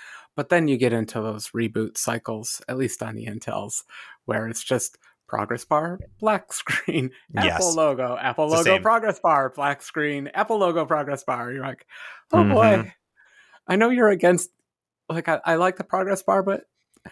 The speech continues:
Speaker 1: it would be too Linuxy. I know. You, you can't tell me what you're actually doing, but sometimes I wish it told me what the heck it was <laughs> doing."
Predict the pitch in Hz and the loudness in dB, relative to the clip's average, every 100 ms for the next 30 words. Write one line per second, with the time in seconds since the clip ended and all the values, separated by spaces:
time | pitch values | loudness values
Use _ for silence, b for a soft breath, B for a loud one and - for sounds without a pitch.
0 | B B B - 156 147 143 - 175 156 | B B B -4 0 2 2 4 4 4
1 | 135 135 - - 139 135 135 131 120 117 | 2 2 0 -2 -2 0 0 0 0 -2
2 | 120 120 123 127 127 123 127 - 143 - | -2 -4 -4 -4 -4 -4 -4 0 -2 -2
3 | - 131 123 117 113 120 117 117 - - | -2 0 0 -4 -6 -6 -6 -6 -8 -8
4 | 117 120 113 113 117 127 117 - b b | -6 -6 -8 -10 -12 -12 -14 -16 b b
5 | b b b - - - 139 151 151 180 | b b b -18 -14 -6 -2 -2 -2 -2
6 | 156 143 131 131 127 135 - 143 - 143 | -2 -2 -2 -2 -2 -4 -4 -4 0 -2
7 | 131 135 131 - 117 143 - - 135 - | -2 -8 -8 -10 -6 -4 -4 -6 -6 -6
8 | - - - | -8 -8 -8